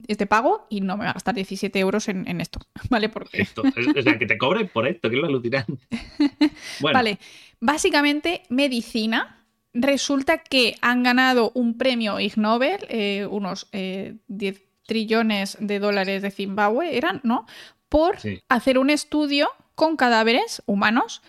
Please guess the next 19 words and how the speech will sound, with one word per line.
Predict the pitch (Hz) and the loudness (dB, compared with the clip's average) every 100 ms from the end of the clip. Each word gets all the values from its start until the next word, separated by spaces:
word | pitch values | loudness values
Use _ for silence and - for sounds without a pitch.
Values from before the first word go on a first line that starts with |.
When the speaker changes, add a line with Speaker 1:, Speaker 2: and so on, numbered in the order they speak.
| _ _ | _ _
Speaker 1:
para | - 285 277 | 2 4 4
ver | 254 | 4
si | 226 - 240 | 2 0 2
hay | 226 262 247 | 4 2 0
el | 233 | 0
mismo | 247 254 277 | 0 0 0
número | 277 277 254 | 2 2 2
de | 233 | 2
pelos | 233 247 254 330 403 | 2 2 4 2 0
en | 247 | -2
las | 226 214 - | 0 0 -2
dos | 240 262 | -4 -4
fosas | - 254 - 233 214 | -2 -2 0 -4 -4
nasales | 196 - 233 381 - - _ | -2 0 0 0 -4 -12 _
por | 220 214 | -6 -4
persona. | 208 202 214 185 202 _ _ _ _ _ _ _ _ _ _ _ _ _ _ _ _ _ _ _ _ _ _ | -4 -2 -4 -4 -10 _ _ _ _ _ _ _ _ _ _ _ _ _ _ _ _ _ _ _ _ _ _
Speaker 2:
Muy | 98 98 | -8 -6
importante | 110 98 76 78 80 92 127 | -6 -8 -12 -14 -12 -12 -12
para, | 131 - 73 64 | -12 -16 -16 -18